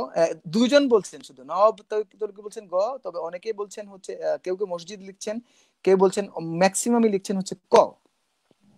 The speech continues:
এবং এখন থেকে আবার শুরু হয়েছে গ। So, শেখ, আপনার থেকে আমরা সরাসরি উত্তরে চলে যাব এবং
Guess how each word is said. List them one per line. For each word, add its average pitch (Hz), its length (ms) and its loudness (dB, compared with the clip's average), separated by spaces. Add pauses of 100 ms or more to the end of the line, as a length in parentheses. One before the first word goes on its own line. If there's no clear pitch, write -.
(220)
এবং 160 260 6
এখন 170 280 4
থেকে 226 200 2
আবার 180 180 6
শুরু 202 260 -4
হয়েছে 165 360 -4 (140)
গ। 165 40 4 (680)
So, 151 140 -6
শেখ, 160 220 0 (120)
আপনার 156 260 -4
থেকে 196 240 -4
আমরা 175 240 4 (520)
সরাসরি 180 380 0
উত্তরে 170 320 -2
চলে 151 220 -8
যাব 135 200 -8
এবং 151 160 -6